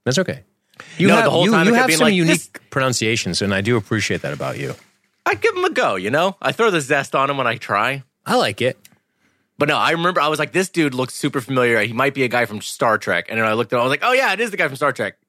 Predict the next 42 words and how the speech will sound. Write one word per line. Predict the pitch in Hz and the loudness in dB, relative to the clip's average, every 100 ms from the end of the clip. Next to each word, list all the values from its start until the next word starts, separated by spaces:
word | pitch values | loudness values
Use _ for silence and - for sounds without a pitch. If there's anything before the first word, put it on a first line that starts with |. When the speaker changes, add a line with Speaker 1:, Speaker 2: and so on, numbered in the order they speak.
| 101 | -10
Speaker 2:
I | - 151 | -6 0
don't | 170 185 | 0 2
remember | 175 - | 0 0
<laughs> | |
how | 226 | -2
to | |
say | 226 269 226 | 0 0 0
his | 202 | 0
name. | 233 220 - | 0 0 0
I'm | |
gonna | 202 175 | 0 2
roll | 190 | 2
with | 202 | 0
Shakotay." | - 120 110 - 90 76 69 67 - - | 0 -4 -4 -6 -4 -4 -6 -10 -8 -2
Speaker 1:
I | |
like | 147 185 202 | 0 0 0
Shakotay, | - 87 - - 82 67 _ _ _ | -2 -4 -6 -8 -8 -12 _ _ _
but | 104 95 160 - - | -4 0 0 -2 -6
Speaker 2:
I | 143 | -2
remember | 139 214 170 | 0 0 0
liking | 92 151 | 0 0
Speaker 1:
okay, | 175 107 | 0 -2
Speaker 2:
him, | |
yeah. | 110 | -2
Speaker 1:
f-, | 131 | -2
henceforth, | 113 196 - 208 214 - | 0 0 0 0 0 -2
Shakotay. | - 131 113 104 80 69 _ _ _ - | -2 0 -2 -6 -8 -8 _ _ _ -4
Speaker 2:
Fuck | 92 - | -2 -2
it. | - - | -6 -2
Speaker 1:
I | |
like | 120 117 117 | 0 0 0
it | 98 | 0
more. | 98 90 - | 0 -2 -4
Speaker 2:
<laughs> | |
Speaker 1:
I | 110 | 0
like | 139 185 | 2 2
it | |
Speaker 2:
Rolling | 180 113 | 2 2
Speaker 1:
more. | 123 87 | 0 -2
Speaker 2:
with | |
it. | - - - | -6 -10 -4
Speaker 1:
Yeah. | 160 107 | -2 -2